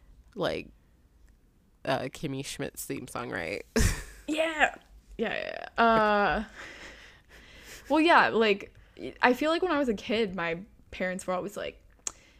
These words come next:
Speaker 2: "People are gonna find you on the street and ask you to help them find their dogs, and you tell them no, 'cause they're just trying to kidnap you." So I, like,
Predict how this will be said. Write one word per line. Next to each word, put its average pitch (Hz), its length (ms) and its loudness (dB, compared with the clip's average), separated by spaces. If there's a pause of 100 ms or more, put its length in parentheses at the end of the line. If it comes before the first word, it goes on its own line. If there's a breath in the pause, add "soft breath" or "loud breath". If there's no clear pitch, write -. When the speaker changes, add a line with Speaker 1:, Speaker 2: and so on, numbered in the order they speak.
(220 loud breath)
Speaker 2:
"People 254 300 0
are 240 100 2
gonna 185 160 -2 (160)
find 214 300 4
you 240 100 4
on 254 100 4
the 269 80 2
street - 520 -2
and 196 160 -6
ask 175 240 -10
you 220 80 -2
to 226 80 -2
help 175 260 -6
them 185 160 -4
find 185 400 0
their 226 80 2
dogs, 196 580 -4
and 202 220 -2
you 247 100 4
tell 240 200 -2
them 202 340 -6
no, - 260 0
'cause 208 140 -4
they're 202 120 0
just - 200 -14
trying 180 220 0
to 214 40 -6
kidnap - 640 -6
you." - 340 -6 (680 soft breath)
So 202 200 -2
I, 180 160 4
like, 185 420 0